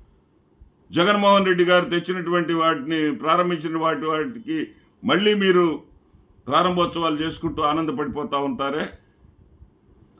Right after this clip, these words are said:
మీ కుమారుడు జగన్మోహన్ రెడ్డి గారు గ్రీన్ కో, గ్రీన్ కో అట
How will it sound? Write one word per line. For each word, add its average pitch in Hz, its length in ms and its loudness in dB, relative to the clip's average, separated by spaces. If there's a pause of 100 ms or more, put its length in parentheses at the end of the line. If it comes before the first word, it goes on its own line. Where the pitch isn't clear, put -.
(140)
మీ 160 200 6
కుమారుడు 185 720 4 (300)
జగన్మోహన్ 185 460 2
రెడ్డి 170 160 2
గారు 165 220 2
గ్రీన్ 165 520 2
కో, 170 680 2 (1000)
గ్రీన్ 185 360 4
కో 190 240 2
అట 180 200 4